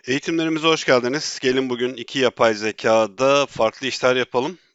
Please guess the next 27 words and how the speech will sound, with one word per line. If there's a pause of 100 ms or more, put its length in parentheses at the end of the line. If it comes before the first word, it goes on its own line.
Öncelikle
grok
nokta
com'da
Twitter'ın
yapay
zekasında
Excel
ile
ilgili
bir
metin
yazdıralım. (840)
Daha
sonra
da
bunu (920)
Gamma (260)
App
uygulamasıyla
beraber (200)
bir
PowerPoint
slaytına
dönüştürelim.
Beraberce
yapalım.